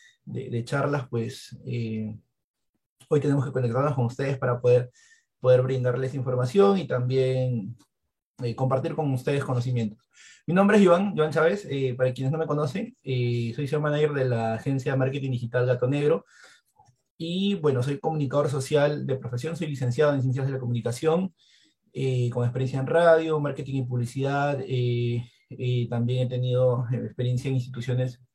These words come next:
eh, públicas en el área de imagen institucional, y, bueno, pues, ¿no? Estoy relacionado a las comunicaciones desde los diecisiete, dieciocho años aproximadamente.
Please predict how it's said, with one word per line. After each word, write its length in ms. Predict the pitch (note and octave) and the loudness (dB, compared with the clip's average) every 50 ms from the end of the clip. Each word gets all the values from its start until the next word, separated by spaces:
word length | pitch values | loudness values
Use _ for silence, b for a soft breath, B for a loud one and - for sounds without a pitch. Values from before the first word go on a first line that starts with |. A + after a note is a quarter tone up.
| b b b b b b b b | b b b b b b b b
eh, 220 | - B2+ A#2 A#2 B2 | -8 -6 -6 -6 -4
públicas 560 | - F3 E3+ D#3 D3 C#3 C3 C3 C#3+ D3 - | -4 -4 -2 0 0 -2 -2 -2 -4 -4 -2
en 80 | C#3 | -2
el 80 | B2 B2 | 0 0
área 120 | B2 B2+ | 0 0
de 60 | B2+ B2+ | 0 0
imagen 240 | B2 B2 B2 C#3+ | 0 -2 -2 -2
institucional, 760 | C#3+ C3+ - - - D#3 - E3+ F3 F#3 G3 G3+ A3 B3 - - _ _ _ _ | -4 -6 -6 -8 -10 -6 -4 -4 -2 0 0 0 -2 -4 -6 -14 _ _ _ _
y, 60 | F3+ | -2
bueno, 260 | F3 D#3+ D3+ C3+ B2 | 0 0 2 2 0
pues, 160 | A#2+ - B2 A#2 | -2 -4 -2 -2
¿no? 160 | B2+ C#3 C#3 | -2 0 -2
Estoy 360 | C3+ B2+ - - C#3 C#3 C#3 | -4 -4 -6 -6 -4 -4 -4
relacionado 800 | C#3+ C#3 B2+ B2+ B2+ B2+ C3 B2 B2 B2+ B2+ C3 C3 B2+ B2+ B2 | -4 -4 -4 -4 -4 -4 -2 -2 0 2 2 4 4 4 4 2
a 100 | B2 A#2+ | 2 0
las 180 | A#2+ A#2+ - | -2 -4 -6
comunicaciones 600 | - B2 B2 A#2+ A#2 - A#2 - C3+ B2+ C3+ C#3 | -8 -6 -6 -4 -4 -6 -6 -4 -2 -2 -2 -2
desde 360 | C3 B2 A#2+ A2 A2 A2 G#2+ | -2 -2 -2 -2 -2 -4 -6
los 80 | G#2 G#2 | -6 -6
diecisiete, 540 | A2+ A2 G2+ - B2 B2 - C#3+ C#3 - C3 | -6 -6 -6 -8 -10 -8 -6 -6 -4 -4 -6
dieciocho 320 | B2 A2+ B2 A#2 - - | -6 -6 -6 -6 -6 -4
años 180 | A#2 A#2 A#2 B2 | -4 -4 -6 -8
aproximadamente. 720 | A#2+ - - - - A#2 A#2 A#2 A#2+ A#2+ A2+ G#2+ G2+ | -10 -10 -12 -8 -6 -4 -2 -2 0 0 -2 -2 -4